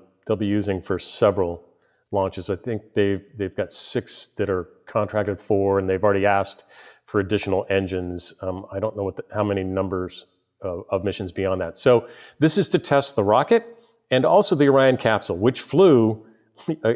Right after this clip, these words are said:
several years ago, actually, on it, on its first around the Earth mission, but sending it out to the moon, um, and beyond the moon, because this is not gonna be the orbit like, uh, Apollo was. You know, the Apollo was a,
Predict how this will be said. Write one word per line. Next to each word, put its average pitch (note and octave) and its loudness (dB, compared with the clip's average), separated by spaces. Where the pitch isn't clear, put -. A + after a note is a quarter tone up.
several B2 2
years C3 2
ago, F2+ -4
actually, F#2+ -4
on G2+ 0
it, A2+ -4
on G#2 -2
its - -6
first - 0
around A#2 4
the G#2+ 0
Earth A#2+ 2
mission, G2+ -4
but - -2
sending D#3+ 4
it C3+ 0
out A#2+ 2
to B2+ -2
the A2 0
moon, G#2 0
um, G2+ 2
and A2+ 2
beyond C3 4
the A2+ 4
moon, F2+ -2
because F#2+ -2
this E3 -2
is C3+ -2
not C#3 2
gonna C3+ 0
be B2 0
the A2 -2
orbit A2+ 2
like, G2+ 0
uh, G#2+ -4
Apollo G#2 2
was. F2+ -6
You G2 -6
know, G2 -2
the G2 0
Apollo A2+ 4
was F#2 -2
a, F#2+ 0